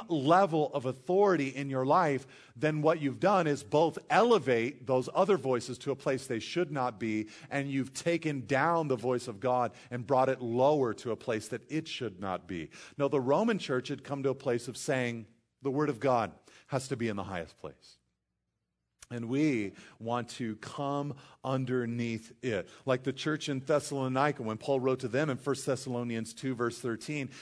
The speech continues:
he said, "You accepted it," the Word of God, "not as the word of men, but as what it really is,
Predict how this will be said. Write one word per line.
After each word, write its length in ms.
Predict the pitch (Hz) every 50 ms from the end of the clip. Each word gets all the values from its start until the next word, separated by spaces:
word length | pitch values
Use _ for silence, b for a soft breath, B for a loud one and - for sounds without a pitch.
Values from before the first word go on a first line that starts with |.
| B B
he 140 | - 151
said, 340 | - - 160 135 127 113 110
"You 240 | 120 156 175 202 196
accepted 800 | 170 147 - - - - - - 202 220 - - - 135 123 104
it," 300 | 104 101 104 117 151 151 B B B B B
the 80 | 135
Word 200 | 123 117 143 156
of 120 | 156 135 110
God, 320 | 156 160 160 151 135 123 - B B B B
"not 440 | 120 131 135 151 170 196 220 240 233
as 240 | - 190 165 123 -
the 100 | 165 151
word 340 | 135 127 151 165 180 180 165
of 220 | 147 117 95 107
men, 720 | 123 127 139 165 190 214 196 151 113 101 98 104 117 123 B B B B B _
but 240 | 117 151 151 160 156
as 380 | 151 156 165 180 185 147 127
what 200 | 135 160 180 170
it 140 | 170 165 170
really 540 | 170 147 127 131 170 214 247 254 233 220 202
is, 480 | 151 123 131 117 113 113 117 120 117